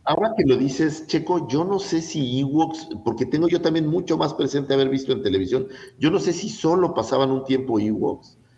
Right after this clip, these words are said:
y no droids, porque tengo mucho más fresco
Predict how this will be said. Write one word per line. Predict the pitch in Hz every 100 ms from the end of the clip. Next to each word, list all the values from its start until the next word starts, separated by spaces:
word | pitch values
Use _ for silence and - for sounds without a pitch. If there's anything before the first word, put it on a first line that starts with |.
| _ _ _
y | - 101
no | 110 117
droids, | 107 107 113 -
porque | - 98 107
tengo | 104 135
mucho | 139 139 135 139
más | 127 -
fresco | - 120 - 123 110 -